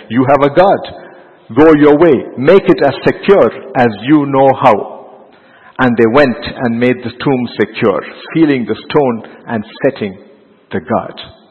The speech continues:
You see, so here is the enemy which is still working, preventing Jesus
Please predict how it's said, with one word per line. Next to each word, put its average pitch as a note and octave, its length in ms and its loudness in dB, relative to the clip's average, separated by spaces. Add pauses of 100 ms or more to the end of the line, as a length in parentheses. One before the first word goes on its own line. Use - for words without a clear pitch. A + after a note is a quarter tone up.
(1600)
You E3+ 200 -10
see, - 80 -10
so C3 100 -2
here C4 380 2
is E3+ 100 -6
the G3+ 140 0 (100)
enemy D3 300 0 (420)
which C#3 240 0
is C#3 80 -2 (200)
still A#3 400 4
working, D3+ 600 0 (1900)
preventing C#3 1000 -2 (2250)
Jesus A#2+ 340 -6